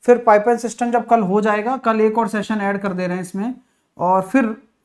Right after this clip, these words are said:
टाइम, स्पीड, डिस्टेंस दो दिन में ख़त्म करेंगे, ट्रेन, बोट and स्ट्रीम। कैसा लगा बताओ यार, लाइक शेयर किया करो। जो बच्चा मेरे से अच्छा पढ़ना चाह रहा है, मतलब कंप्लीट डिटेल में पढ़ना चाह रहा है, अच्छे से थ्योरी करना चाह रहा है, मैं तो हमेशा बोलता हूँ कि भैया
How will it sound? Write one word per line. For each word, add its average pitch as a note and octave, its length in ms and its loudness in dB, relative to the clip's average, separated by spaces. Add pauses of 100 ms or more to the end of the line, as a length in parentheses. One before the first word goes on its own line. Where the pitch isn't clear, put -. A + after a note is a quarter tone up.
(140)
टाइम, A3 240 0
स्पीड, G#3+ 240 -4
डिस्टेंस F#3+ 360 -6
दो F#3+ 180 -2
दिन F#3+ 100 -2
में F#3+ 180 -4
ख़त्म F#3 240 -12
करेंगे, F#3 340 -2
ट्रेन, F#3 440 -4
बोट F3 200 -4
and F#3 140 -4
स्ट्रीम। F3 400 -16 (640)
कैसा G3+ 220 0
लगा A#3+ 200 4
बताओ A3 320 2
यार, A#3+ 260 -2 (140)
लाइक A3 240 2
शेयर B3 200 0
किया A#3 240 2
करो। A#3 380 0 (280)
जो G#3+ 140 6
बच्चा B3 260 4
मेरे A3+ 280 4
से C#4+ 120 -2
अच्छा B3 300 0
पढ़ना A3+ 280 0
चाह G3+ 180 0
रहा E3+ 120 0
है, A3 200 -2 (280)
मतलब G#3 180 -2
कंप्लीट A3 420 -2
डिटेल G3 300 -2
में A3+ 140 -2
पढ़ना G3+ 240 -2
चाह F3+ 180 -2
रहा E3 140 -2
है, G#3+ 220 -8 (280)
अच्छे G#3 320 -4
से A3 120 -4
थ्योरी G3 340 -2
करना G#3 280 -2
चाह G3 200 0
रहा E3 120 -2
है, A3 180 -4
मैं G#3+ 380 -4
तो C4 80 2
हमेशा A3 380 0
बोलता F#3+ 320 -4
हूँ A3+ 280 -4 (220)
कि A3 60 -4
भैया A3 560 2